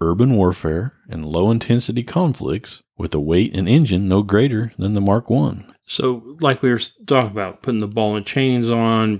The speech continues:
Speaker 2: bringing the mortar in, adding some more optics, uh, some stuff like that. Okay, uh, let's go into the Mark Three.
Speaker 1: The Mark Three was introduced in December nineteen eighty-nine and was in production until two thousand and three.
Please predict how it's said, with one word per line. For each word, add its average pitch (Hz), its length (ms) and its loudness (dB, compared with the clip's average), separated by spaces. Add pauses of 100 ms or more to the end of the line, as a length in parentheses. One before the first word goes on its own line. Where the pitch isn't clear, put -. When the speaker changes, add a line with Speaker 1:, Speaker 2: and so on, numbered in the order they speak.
Speaker 2:
bringing 110 240 0
the 95 80 -4
mortar 110 480 0
in, 104 420 0 (120)
adding 120 260 -4
some 113 200 -2
more 101 200 0
optics, 113 960 -2 (160)
uh, 95 600 -6
some - 220 -14
stuff - 300 0
like 110 220 -6
that. 110 360 -4 (540)
Okay, 120 420 0 (280)
uh, 110 320 -2 (200)
let's 165 200 -4
go 175 140 2
into 135 140 2
the 117 60 2
Mark 113 240 0
Three. 101 380 -10 (180)
Speaker 1:
The 85 80 2
Mark 82 320 2
Three 123 320 2
was 101 220 2
introduced 90 560 2
in 78 160 0
December 90 500 0
nineteen 110 420 0
eighty-nine 127 680 0 (220)
and 85 260 -4
was 87 160 0
in 95 140 0
production 117 480 -2
until 92 300 -4
two 92 260 -4
thousand 107 400 2
and 117 100 -2
three. 127 460 -4